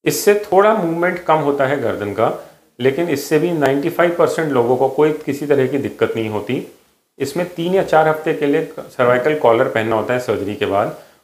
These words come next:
और उसके बाद life normal हो जाती है। Cervical slip disc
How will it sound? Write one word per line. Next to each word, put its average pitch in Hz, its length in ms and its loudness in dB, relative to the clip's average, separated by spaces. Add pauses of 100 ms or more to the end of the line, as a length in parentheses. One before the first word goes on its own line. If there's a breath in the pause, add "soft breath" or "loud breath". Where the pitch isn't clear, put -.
(140)
और 127 120 4
उसके 147 220 0
बाद 165 180 2
life 131 280 2
normal 95 340 -4
हो 90 100 -8
जाती - 260 -10
है। - 180 -20 (1200)
Cervical 151 480 4
slip 214 280 2
disc - 420 2